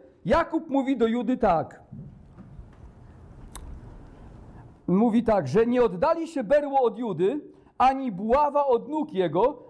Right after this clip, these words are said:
aż przyjdzie władca jego i jemu będą posłuszne narody.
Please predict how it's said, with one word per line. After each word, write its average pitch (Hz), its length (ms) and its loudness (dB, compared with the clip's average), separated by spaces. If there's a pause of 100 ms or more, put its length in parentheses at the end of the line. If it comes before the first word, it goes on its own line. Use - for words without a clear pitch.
aż - 220 0
przyjdzie 254 500 0
władca 285 540 0
jego 277 500 0 (280)
i 165 120 -2
jemu 320 360 2
będą 240 380 0
posłuszne 185 760 -2
narody. 160 540 2